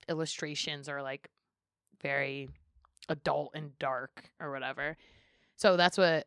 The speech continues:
I feel like these Heath Ledger and Walking Phoenix Joker and, like, whatever,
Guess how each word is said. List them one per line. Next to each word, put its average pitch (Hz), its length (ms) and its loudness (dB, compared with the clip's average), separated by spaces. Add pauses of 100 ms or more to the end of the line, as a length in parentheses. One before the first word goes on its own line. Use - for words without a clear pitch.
I 160 100 -4
feel 180 200 2
like 160 180 4 (120)
these 160 420 -8
Heath - 320 -2
Ledger 165 760 6 (600)
and 175 160 2
Walking 165 320 6
Phoenix 165 420 -6
Joker 156 960 0
and, 151 180 -2
like, 143 400 -4 (760)
whatever, 147 680 -2